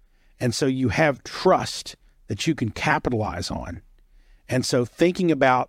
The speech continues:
the strategic use of the channel to borrow that trust from that individual and drive people back to you so that they know, like, and trust you,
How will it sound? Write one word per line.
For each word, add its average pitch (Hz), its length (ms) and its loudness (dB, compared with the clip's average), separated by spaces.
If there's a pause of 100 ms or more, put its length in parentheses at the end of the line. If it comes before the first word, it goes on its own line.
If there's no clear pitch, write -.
the 113 360 0
strategic 147 760 -2
use 139 400 0
of 104 100 -2
the 101 80 -4
channel 139 560 0 (440)
to 123 260 2
borrow 147 480 6
that 123 240 -2
trust 107 580 -4
from 151 340 2
that 131 200 2
individual 120 720 0 (460)
and 113 160 0
drive 139 400 4
people 135 240 0
back 120 280 2
to 123 100 -6
you 139 240 2
so 123 180 0
that 110 140 -2
they 117 120 2
know, 120 240 4
like, 123 320 4
and 110 100 -2
trust - 380 -6
you, 170 480 2